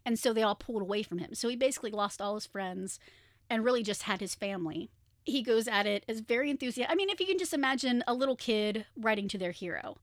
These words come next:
and just put it in that context, because to him it was like writing to a baseball player, you know, or, like, a football, football star or a musician. So to him, it, yes, he understood that the things they did were bad, but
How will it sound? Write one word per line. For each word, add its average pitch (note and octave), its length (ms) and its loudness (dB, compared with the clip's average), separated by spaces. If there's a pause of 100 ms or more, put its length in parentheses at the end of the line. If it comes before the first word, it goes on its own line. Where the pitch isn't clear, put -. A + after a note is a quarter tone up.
and A3+ 160 2
just A3+ 180 0
put B3 160 2
it - 60 0
in A3+ 80 -4
that G3 140 -2
context, G#3 500 -4
because A#3+ 280 -4
to B3+ 100 -2
him F4+ 180 4
it D4 100 2
was C4 160 -2
like A3+ 260 0
writing A3+ 240 2
to A3+ 180 -2
a F3 100 -4 (140)
baseball G3 360 -2
player, - 420 -10 (340)
you G3+ 140 -4
know, F3+ 160 -2
or, G3 200 -2
like, G3+ 160 -4
a A3 40 -2
football, A3 420 -2
football A3+ 300 2
star D#3+ 320 -6
or G#3 220 -2
a G3+ 60 -2
musician. G3+ 520 -4 (440)
So A3+ 240 0
to A#3+ 160 -6
him, B3 480 2
it, A#3 160 -6 (120)
yes, B3 360 0
he B3+ 160 0
understood A3+ 640 -2 (360)
that A3+ 100 -2
the A#3 80 0
things A3 260 -2
they G#3 100 -2
did F#3+ 220 -4
were F3 140 -6 (120)
bad, F3 400 0 (580)
but B3+ 440 4